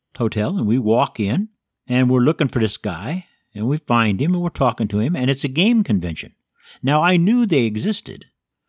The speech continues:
but I'd never been to one. So we wandered around, talked to people,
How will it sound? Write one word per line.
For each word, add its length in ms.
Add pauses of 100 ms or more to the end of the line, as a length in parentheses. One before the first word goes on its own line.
(180)
but 260 (100)
I'd 160
never 240
been 160
to 80
one. 240 (800)
So 240
we 120
wandered 400
around, 480
talked 260
to 60
people, 680